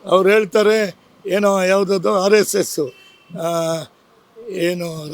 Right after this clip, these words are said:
ರಾಷ್ಟ್ರೀಯ ಸೇವಾ ಸಂಸ್ಥೆ ಅಂತ ಇದು ಇಟ್ಕೊಂಡಿದ್ದಾರೆ ಸಂಘ. ಸಂಘ ಸಂಸ್ಥೆಗಳು ಹೇಗಿರಬೇಕು? ಇವರು ಚಡ್ಡಿ ಹಾಕ್ಕೊಳ್ಳೋದು, ಈಗೇನೋ ಪ್ಯಾಂಟ್ ಬಂದಿದೆ,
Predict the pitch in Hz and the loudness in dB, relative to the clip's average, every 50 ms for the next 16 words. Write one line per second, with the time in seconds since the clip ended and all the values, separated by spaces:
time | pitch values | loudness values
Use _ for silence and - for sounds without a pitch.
0 | - 220 233 208 - - 208 214 214 214 214 208 196 170 - _ _ _ _ _ | -2 0 0 0 -2 -4 -4 0 0 0 0 0 -2 -8 -14 _ _ _ _ _
1 | _ _ - - 202 214 214 202 208 202 - - 196 190 190 165 - - 202 196 | _ _ -10 -4 0 2 4 4 4 2 0 -2 -6 -8 -8 -10 -8 -4 -2 -2
2 | 196 190 185 175 190 208 208 190 180 180 175 190 294 - - 208 185 147 - 220 | -2 -2 -4 -4 -2 -2 0 0 -2 -4 -4 -6 -12 -4 -4 -2 -4 0 4 4
3 | 220 208 190 180 170 165 147 - - 190 190 175 185 - - - - _ _ _ | 6 6 6 2 0 -2 -4 -2 -2 -2 -2 0 -4 -6 -8 -10 -18 _ _ _
4 | _ _ _ _ - - 202 240 269 285 277 - 247 247 233 208 - - - 220 | _ _ _ _ -4 -2 0 2 4 2 2 2 0 -4 -4 -6 -8 -2 -2 0
5 | 196 214 208 196 190 214 226 202 226 220 214 180 208 202 - - 180 185 165 - | 2 2 2 2 2 2 2 2 4 2 2 4 2 2 0 0 -2 -4 -4 -6
6 | - _ _ _ _ _ _ _ _ _ - 190 208 208 190 - - 214 202 170 | -12 _ _ _ _ _ _ _ _ _ 2 6 6 6 6 6 4 2 2 2
7 | 202 233 214 214 214 - - 208 196 196 170 165 196 196 185 208 202 208 190 - | 0 0 0 0 -2 -2 -4 -4 -4 -4 -4 -8 -8 -6 -6 -4 -4 -4 -2 0
8 | 196 214 226 220 202 202 214 208 190 185 170 165 151 143 - | 0 0 0 0 -4 -4 -4 -2 -2 -4 -4 -4 -6 -8 -10